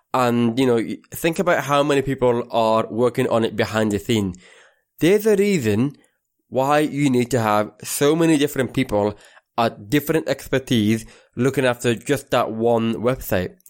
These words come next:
There's a reason for that, because they're all required to be there, and they all specialize in certain things, and they all needed to work together to make that WordPress site or any website work.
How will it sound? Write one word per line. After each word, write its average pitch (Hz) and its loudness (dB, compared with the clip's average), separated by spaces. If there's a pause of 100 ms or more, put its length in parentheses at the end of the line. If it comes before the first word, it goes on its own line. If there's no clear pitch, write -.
(360)
There's 139 2
a 135 2
reason 202 0
for - -4
that, 110 0
because 117 -2
they're 131 4
all 147 2
required 131 -2
to 107 -12
be 143 2
there, 107 0
and 117 2
they 120 2
all 127 2
specialize 113 -2 (240)
in 113 0
certain 127 0
things, 113 0 (400)
and 123 2
they 131 4
all 123 2
needed 120 -2
to 123 0
work 131 0
together 110 -2
to - -2
make 117 0
that 110 -2 (140)
WordPress 107 -2
site 107 -2 (180)
or 117 0
any 131 2
website 107 0 (260)
work. 165 -2